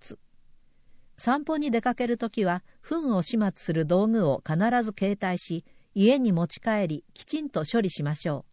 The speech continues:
う。また、尿もそのままにせず、水で流したり、消臭剤をかけるなどの心遣いをお願いします。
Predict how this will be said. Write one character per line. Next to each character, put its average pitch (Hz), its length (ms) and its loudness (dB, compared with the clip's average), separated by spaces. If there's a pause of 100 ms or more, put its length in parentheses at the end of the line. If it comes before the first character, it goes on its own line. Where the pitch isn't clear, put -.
(800)
う。 - 20 -4
ま 226 120 2
た、 214 220 -2 (280)
尿 269 260 2
も 160 200 0
そ 202 160 0
の 262 100 2
ま 277 120 -2
ま 277 140 -2
に 196 120 0
せ 202 180 -2
ず、 165 220 -4 (260)
水 190 280 4
で 294 140 2
流 254 60 0 (260)
し - 80 -14
た 165 140 -2
り、 147 180 -2
消 240 240 2
臭 277 260 -2
剤 240 260 0
を 226 60 -2
か 226 160 -4
け 254 140 -2
る 214 100 0
な 196 160 0
ど 170 120 -2
の 160 160 -2
心 226 380 -2
遣 185 320 -4
い 156 80 2
を 156 80 -2
お 151 80 0
願 151 240 -2
い 147 40 -4
し - 140 -8
ま 160 120 -4
す。 - 200 -20